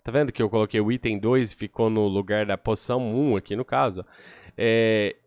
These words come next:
item um ficou na dois, então essa é, já é uma lista ordenada, então convém que a gente tenha alguma ordem aqui. É, e aí aqui nessa order aqui, se eu não me engano, a gente pode colocar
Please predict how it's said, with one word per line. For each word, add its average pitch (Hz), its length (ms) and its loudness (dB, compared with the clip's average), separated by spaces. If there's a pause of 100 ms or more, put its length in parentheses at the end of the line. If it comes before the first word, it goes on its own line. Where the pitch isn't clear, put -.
item 147 400 0
um 143 180 2
ficou 107 240 -4
na 113 140 0
dois, 139 580 2
então 117 220 -2
essa 131 300 0
é, 143 180 2
já 120 140 0
é 120 80 2
uma 123 160 0
lista 123 320 -2
ordenada, 123 600 -2
então 117 220 -4
convém 110 340 0
que 110 80 -10
a 117 60 0
gente 110 260 -4
tenha 110 200 -4
alguma 110 240 -4
ordem 104 500 2
aqui. 87 300 -12 (120)
É, 127 520 4
e 226 100 4
aí 233 180 4
aqui 226 360 0
nessa 135 580 0
order 120 420 0
aqui, 151 360 -8
se - 320 -6
eu 233 120 4
não 175 140 2
me 123 120 0
engano, 107 540 -2 (160)
a 117 140 0
gente 143 400 -2
pode 135 400 2
colocar 139 800 2